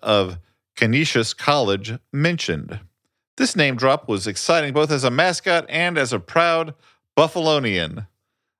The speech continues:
I have one question for you all. If you could be any mascot, real or fictional,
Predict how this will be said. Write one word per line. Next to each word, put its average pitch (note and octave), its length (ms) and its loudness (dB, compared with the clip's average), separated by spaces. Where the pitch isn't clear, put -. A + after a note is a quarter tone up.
I A#2 80 4
have A#2 120 4
one D#3 140 0
question D3+ 420 -2
for C#3+ 100 0
you C#3+ 140 2
all. C#3 180 4
If C3 120 -2
you D#3 60 -6
could C#3+ 200 -2
be C3 240 0
any D#3+ 200 0
mascot, B2 720 0
real D#3 240 0
or D3 100 2
fictional, B2 640 -2